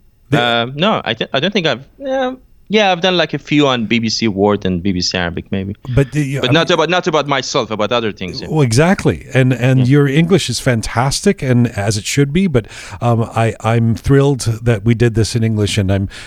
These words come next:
Speaker 1: thrilled to be able to have this much time with you. Thank you so much for this.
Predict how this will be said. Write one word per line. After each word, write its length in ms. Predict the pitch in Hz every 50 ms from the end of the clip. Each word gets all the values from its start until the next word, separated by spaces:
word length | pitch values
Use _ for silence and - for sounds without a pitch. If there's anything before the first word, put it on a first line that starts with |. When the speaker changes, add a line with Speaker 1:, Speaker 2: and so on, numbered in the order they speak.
| - -
Speaker 1:
thrilled 360 | - - 127 127 123 120 107
to 100 | - 113
be 100 | 107 107
able 160 | 107 101 101
to 120 | 104 95
have 280 | 92 101 98 85 87 - - - - - - -
this 180 | - 101 - 101
much 220 | 95 85 - -
time 240 | - 107 95 90 87
with 160 | 85 - -
you. 80 | 76 76
Thank 300 | - - 147 143 - -
you 40 |
so 180 | 117 - - 110
much 220 | 90 78 76 -
for 100 | - -
this. 300 | 78 60 62 - - -